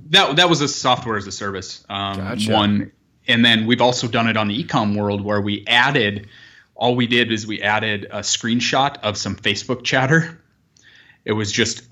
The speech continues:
Speaker 1: one comment on their Facebook page, and it had a bunch of comments on it,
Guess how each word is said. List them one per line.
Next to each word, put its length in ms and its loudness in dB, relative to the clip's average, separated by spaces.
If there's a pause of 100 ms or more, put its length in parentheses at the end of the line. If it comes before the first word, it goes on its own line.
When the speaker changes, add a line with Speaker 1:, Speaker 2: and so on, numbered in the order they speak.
Speaker 1:
one 320 4
comment 520 2
on 140 0
their 100 2
Facebook 420 -2
page, 380 0
and 100 -6
it 120 -4
had 140 0
a 40 -2
bunch 320 0
of 80 -10
comments 480 -2
on 160 0
it, 180 -2